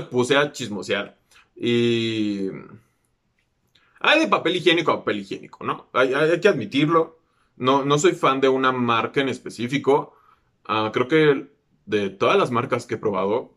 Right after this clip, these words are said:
porque he probado muchas marcas en mi vida. Piénsalo, vamos al baño al menos, al menos, y hay gente que va muchas más veces, o hay gente que va menos veces, pero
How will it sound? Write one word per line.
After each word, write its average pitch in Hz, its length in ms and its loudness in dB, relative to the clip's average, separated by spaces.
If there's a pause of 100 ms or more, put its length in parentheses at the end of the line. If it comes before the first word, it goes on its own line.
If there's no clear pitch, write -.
(220)
porque 104 440 -4 (160)
he 117 120 0
probado 165 320 6
muchas 139 440 0
marcas 123 500 0
en 117 140 -2
mi 98 140 -4
vida. 98 320 -4 (380)
Piénsalo, 123 540 0
vamos 117 380 0
al 117 120 0
baño 127 380 0
al 101 140 -2
menos, 120 600 0 (260)
al 95 260 0
menos, 120 580 0 (360)
y 101 160 0
hay 110 120 4
gente 120 200 -2
que 104 80 -2
va 95 140 2
muchas 98 440 -6
más 95 160 -6
veces, 107 460 -4
o 101 100 -4
hay 98 80 -6
gente 101 240 -8
que 95 140 -8
va 92 380 -6
menos 101 280 -6
veces, 170 380 -4 (360)
pero 165 680 6